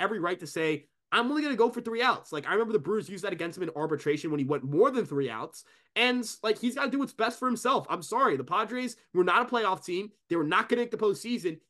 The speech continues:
He absolutely had to do everything in his power to make himself better financially, and it worked out for him.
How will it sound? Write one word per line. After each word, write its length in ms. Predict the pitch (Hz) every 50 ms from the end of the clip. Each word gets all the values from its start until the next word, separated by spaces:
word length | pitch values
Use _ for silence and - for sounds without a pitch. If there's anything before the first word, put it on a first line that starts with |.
| _
He 160 | - 277 277 -
absolutely 480 | 240 226 190 175 - 226 285 277 262
had 100 | 233 151 -
to 60 | 139
do 100 | 170 165
everything 240 | 156 151 147 151 143
in 40 |
his 100 | 139 135
power 220 | 135 147 143 139 135
to 60 | 131
make 160 | 135 135 135
himself 320 | - 135 127 143 131 123 -
better 160 | 143 139 131
financially, 560 | - 123 135 156 - - 156 147 143 139 139 _ _ _ _ _ -
and 120 | 214 220
it 60 | 170
worked 200 | 185 190 - -
out 200 | 208 240 240 -
for 100 | - 175
him. 240 | 165 147 143 143